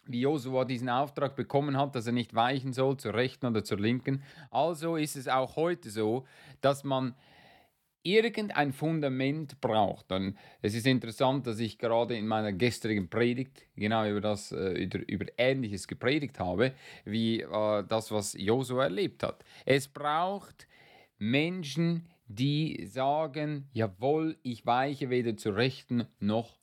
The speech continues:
zur Linken. Jawohl, ich gehe stracks vor mich. Der Weg ist geebnet.“ Lass uns zu Psalm hundertneunzehn gehen. Psalm hundertneunzehn. Und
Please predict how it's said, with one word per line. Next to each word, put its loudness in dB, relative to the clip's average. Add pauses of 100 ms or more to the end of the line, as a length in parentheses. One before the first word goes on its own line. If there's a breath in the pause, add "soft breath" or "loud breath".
(100)
zur -6
Linken. -2 (320 loud breath)
Jawohl, 0 (220 soft breath)
ich -2 (100)
gehe -2
stracks -2
vor 0
mich. -4 (280 soft breath)
Der 0
Weg -2
ist -4
geebnet.“ 0 (500 loud breath)
Lass 2
uns -2
zu -2
Psalm -2
hundertneunzehn 0
gehen. 0
Psalm 0
hundertneunzehn. 0
Und -6